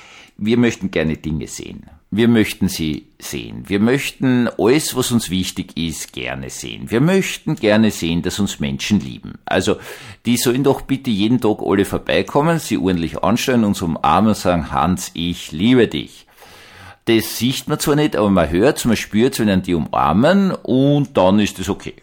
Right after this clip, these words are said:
Ne? Dann fühlt man sich, „Ja, jetzt passt es.“ Gibt ja nichts Blöderes, als wenn man sich fragen muss, äh, warum um alles in der Welt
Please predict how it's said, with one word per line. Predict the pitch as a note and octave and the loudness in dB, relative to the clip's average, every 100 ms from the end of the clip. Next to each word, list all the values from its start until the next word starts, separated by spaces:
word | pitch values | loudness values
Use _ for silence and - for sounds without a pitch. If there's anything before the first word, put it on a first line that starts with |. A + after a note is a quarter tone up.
| - | -4
Ne? | F#2+ A2+ | -2 0
Dann | G#2 F#2+ | 0 -2
fühlt | - G2+ - | 0 -4 0
man | G#2+ | -2
sich, | - F#2+ | 0 0
„Ja, | D#2+ E2+ A2+ | 2 4 4
jetzt | G2+ - | 2 0
passt | - A#1+ - - | -2 -2 -2 -8
es.“ | - - - - - - - | -14 -16 -18 -20 -18 -20 -10
Gibt | C3 C3 | -4 0
ja | D#3 | 0
nichts | D#3 - | 0 -2
Blöderes, | G2 G#2 C#3+ C#3+ C3+ A#2 | 0 2 4 2 2 0
als | E2+ | 0
wenn | G#2+ | 2
man | G#2+ | 2
sich | G2 F#2 | 0 -4
fragen | D#2 E2 G#2 A2 | -2 0 2 4
muss, | G2+ G2 G2 - - - | 4 4 0 -2 -8 -6
äh, | E2+ F2 F2 C#2+ | -2 0 0 0
warum | E2 F#2 C3 | 0 0 0
um | C#3 A2+ | 0 -2
alles | D#2+ G2 G#2+ | 0 0 0
in | G2+ | -2
der | D#2+ D2 | -4 -2
Welt | D#2+ A2 - | 0 0 -2